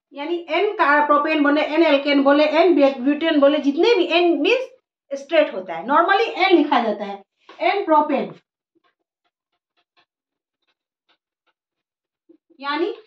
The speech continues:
सी एच थ्री, सी एच टू, सी एच थ्री, एन propane। यानी एन means क्या हुआ? एन मतलब straight chain हो गया।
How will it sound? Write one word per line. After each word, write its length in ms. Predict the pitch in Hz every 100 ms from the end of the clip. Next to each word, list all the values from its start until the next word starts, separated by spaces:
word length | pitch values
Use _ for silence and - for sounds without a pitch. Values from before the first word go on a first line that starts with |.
| -
सी 340 | - - 294
एच 240 | 240 - -
थ्री, 320 | 277 381 359 _ _ _ _ 339
सी 340 | _ - 294
एच 200 | 226 -
टू, 260 | 254 330 359 _
सी 480 | _ _ _ 349 339 -
एच 60 |
थ्री, 360 | _ _ _ _ _ _ _ _ _ -
एन 180 | 302 311
propane। 380 | 214 - 170 - _
यानी 120 | 320 339
एन 240 | 370 403
means 220 | 427 -
क्या 140 | 415 359
हुआ? 260 | 254 - 302
एन 220 | 403 415
मतलब 260 | 415 427
straight 380 | 370 - 381 359
chain 240 | 311 254 -
हो 100 | 165
गया। 180 | 165